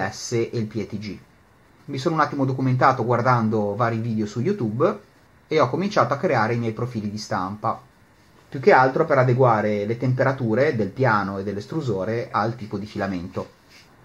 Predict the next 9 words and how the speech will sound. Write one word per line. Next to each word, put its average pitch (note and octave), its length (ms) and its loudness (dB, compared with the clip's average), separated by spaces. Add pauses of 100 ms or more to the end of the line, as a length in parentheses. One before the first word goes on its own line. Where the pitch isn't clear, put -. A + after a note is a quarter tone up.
(420)
L'A C#3 180 4
B E3 160 8
S B2+ 680 2 (340)
ho C#3 160 8
avuto C3+ 280 4
un A#2+ 60 2
po' B2+ 80 2
di A#2+ 120 2
problemi C#3 800 4